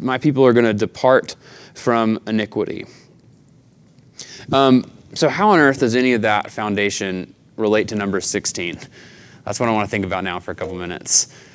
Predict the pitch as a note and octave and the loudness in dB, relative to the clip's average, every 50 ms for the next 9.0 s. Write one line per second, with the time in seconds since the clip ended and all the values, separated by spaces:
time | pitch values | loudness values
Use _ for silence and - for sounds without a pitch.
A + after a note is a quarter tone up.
0 | - - _ - A2+ A#2 - - _ - - - - - - - - C3+ C#3 C#3 | -20 -16 _ -4 -4 -4 -4 -6 _ -18 -20 -20 -20 -20 -14 -2 0 2 2 2
1 | - - - - - - - - - - _ - B2 D3+ F3 G3 G#3 G#3 - - | -2 -8 -16 -18 -18 -18 -20 -20 -20 -10 _ 0 2 4 6 6 6 6 6 6
2 | F3+ D#3+ A2+ - - - C#3+ C3 B2 A#2+ A#2 A#2+ - B2 B2+ A#2+ A#2 A2+ A2+ A2+ | 4 4 2 0 2 2 4 4 4 4 2 2 0 0 0 0 0 0 -2 -4
3 | - - A#2+ A#2 G2+ G2 - A#2+ B2 A2+ - - - D3 D3 D3 D3+ D3+ C#3 C3+ | -6 -6 -6 -6 -6 -4 -4 -2 0 2 2 4 6 8 8 8 8 8 6 6
4 | B2 A2 - - - D3 C#3 C#3 C3+ C3 C3 B2 A#2 A2+ G#2+ G2 A2+ A2 A2+ A#2 | 4 2 0 0 2 4 6 6 6 6 4 4 2 2 2 2 2 2 4 4
5 | A#2 A2+ A2 A2 A2 A2 A2 - - - - - - - G2+ G2 G2 - - - | 2 2 0 0 -2 -4 -6 -8 -12 -20 -20 -12 -8 -6 -4 -4 -2 -2 2 4
6 | D3 C#3 C#3 C3+ B2+ B2 A#2+ A#2+ A#2+ A#2 A2+ A2+ - A2+ G#2+ G#2 G2+ - - B2 | 6 6 6 6 6 4 4 4 2 2 0 0 0 0 0 0 -2 -4 -4 0
7 | B2+ C3 C3+ C3+ C3 B2+ B2+ B2+ B2 A#2 A2 - - A#2 A#2 A2+ A2+ A#2+ A#2+ - | 2 4 4 4 4 4 2 2 0 -2 -4 -4 -2 -2 0 2 2 0 0 0
8 | - A#2+ A2+ A2 - A#2+ A#2 A2 - G#2+ G#2+ A#2 A#2+ A#2+ - B2 A#2 A2+ A2 - | -2 -2 -2 0 2 2 2 2 -2 -2 0 0 0 0 0 0 0 0 0 -2